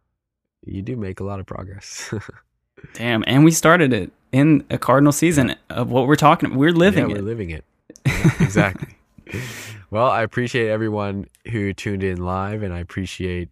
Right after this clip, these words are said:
Speaker 1: uh, you, Brent, for joining me again on the monthly forecast. And to everyone listening not live, thanks for, uh, thanks for tuning in. Thanks for supporting the podcast.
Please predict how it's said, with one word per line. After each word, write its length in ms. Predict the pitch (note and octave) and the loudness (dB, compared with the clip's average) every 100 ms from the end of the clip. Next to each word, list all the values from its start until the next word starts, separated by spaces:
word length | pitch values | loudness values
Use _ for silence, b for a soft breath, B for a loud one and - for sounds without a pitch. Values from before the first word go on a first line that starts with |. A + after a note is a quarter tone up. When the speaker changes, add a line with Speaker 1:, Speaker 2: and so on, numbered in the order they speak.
| - | -10
Speaker 1:
uh, 140 | F2+ F2 | -8 -6
you, 240 | F2+ F2+ | -8 -8
Brent, 240 | F#2 F#2 | -6 -8
for 120 | - F2 | -8 -10
joining 320 | F#2 F#2 F#2 | -6 -6 -6
me 120 | F#2 | -6
again 460 | F2+ G2 G2+ A#2+ - _ _ _ | -6 -6 -6 -8 -12 _ _ _
on 480 | F#2+ F#2+ F#2 F#2 F#2 | -8 -8 -8 -8 -8
the 260 | F#2+ F#2 | -6 -6
monthly 380 | F#2 F#2+ F#2+ F#2+ | -6 -8 -8 -10
forecast. 800 | F#2 G#2+ A#2+ - D3 F3 - - _ b b b | -8 -6 -6 -2 -2 -4 -10 -20 _ b b b
And 260 | - G#2+ G2+ | -8 -6 -2
to 60 | |
everyone 300 | A2 A#2 G#2+ | -2 -2 -2
listening 360 | G#2+ G#2+ G#2 G2 | -4 -6 -6 -4
not 240 | G#2+ D3+ | -2 -2
live, 260 | B2+ A2+ C3+ | 0 -2 -2
thanks 240 | G#2+ G#2+ | -4 -6
for, 320 | - A2+ A2 A2 | -6 -4 -2 -2
uh, 300 | G#2+ G#2+ G#2 | -4 -6 -6
thanks 220 | G#2 G#2+ | -8 -8
for 80 | G#2 | -8
tuning 260 | A2 G#2+ | -6 -4
in. 140 | G#2+ A2+ | -6 -6
Thanks 180 | G#2 | -8
for 80 | - | -8
supporting 400 | G2 - - G2 | -10 -10 -8 -6
the 80 | F#2 | -6
podcast. 720 | - G#2 G#2 B2+ A#2+ B2 - | -6 -8 -4 -4 -4 -6 -16